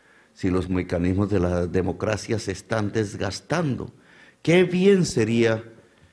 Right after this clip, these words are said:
que la comunidad andina pudiera ampliarse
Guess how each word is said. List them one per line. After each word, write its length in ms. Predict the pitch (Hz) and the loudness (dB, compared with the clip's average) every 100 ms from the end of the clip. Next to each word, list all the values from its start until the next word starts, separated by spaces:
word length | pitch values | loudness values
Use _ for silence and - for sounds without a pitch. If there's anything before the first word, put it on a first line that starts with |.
| _ | _
que 320 | - 95 98 98 | 0 2 2 0
la 100 | 101 | -4
comunidad 440 | 95 98 95 107 | -2 0 0 0
andina 440 | 131 131 135 135 135 | 0 2 2 2 0
pudiera 300 | 117 113 127 | 2 2 2
ampliarse 760 | 127 127 143 143 127 - 143 | 0 -2 0 0 0 -4 -6